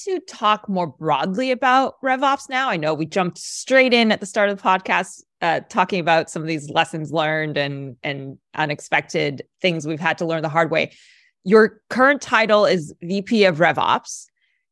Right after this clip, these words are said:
We know in every company that kind of means something different. What does that entail at Onapsis, and how do you measure success in your role?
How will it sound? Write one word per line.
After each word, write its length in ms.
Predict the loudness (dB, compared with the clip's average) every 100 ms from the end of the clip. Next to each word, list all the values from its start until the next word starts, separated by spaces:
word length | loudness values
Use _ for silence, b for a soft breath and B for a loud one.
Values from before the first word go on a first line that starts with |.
| _ _ _ _
We 140 | 0
know 240 | 4 6 6
in 340 | 4 0 0 0
every 200 | 0 0
company 280 | -2 -2
that 180 | 0 -2
kind 140 | -2 -4
of 40 |
means 200 | -4 -4
something 240 | -4 -4
different. 360 | -4 -4 -4 -6
What 220 | -2 2 4
does 120 | 4
that 200 | 2 0
entail 600 | -2 -2 0 2 0 -2
at 100 | -4
Onapsis, 920 | -4 -6 -8 -8 -6 2 2 0 -10 -20 _
and 420 | -2 0 -2 -4 -6
how 240 | 2 2
do 80 | 2
you 60 |
measure 240 | 0 0 -2
success 420 | -8 -6 -6 -6
in 60 | -12
your 120 | -12
role? 280 | -12 -12